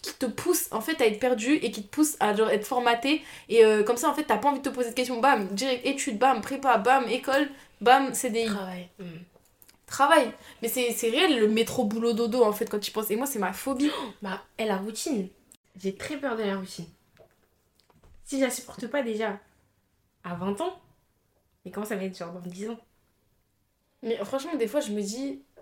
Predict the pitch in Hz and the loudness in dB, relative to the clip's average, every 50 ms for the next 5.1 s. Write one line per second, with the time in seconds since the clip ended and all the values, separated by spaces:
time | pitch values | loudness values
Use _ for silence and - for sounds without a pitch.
0 | - - - 214 214 196 196 202 208 208 - - 208 196 220 233 226 - 202 - | -14 -8 -6 -4 -4 -4 -2 -4 -4 -4 -6 -8 -6 -2 -2 0 4 4 4 4
1 | 214 220 214 - 220 214 - 196 196 220 208 - - 220 202 226 220 208 208 - | 4 2 -6 -6 -10 -10 -10 -8 -8 -8 -8 -8 -8 -10 -8 -6 -6 -6 -4 -4
2 | 214 220 214 - 247 233 214 202 196 196 - _ _ _ _ _ - - 220 247 | -4 -4 -2 -2 0 0 0 0 -2 -6 -10 _ _ _ _ _ -4 0 2 2
3 | 240 240 - - 311 302 277 233 220 214 - 285 254 214 196 202 214 208 196 214 | 2 0 -4 -4 -4 -2 0 -2 -2 0 2 2 4 2 2 0 -2 -6 -4 -4
4 | 208 214 214 214 214 233 240 254 254 247 - - 208 220 208 202 185 185 175 196 | -4 -4 -4 -4 -4 -6 -6 -6 -8 -12 -12 -12 -12 -8 -6 -6 -4 -4 -6 -8
5 | 196 | -10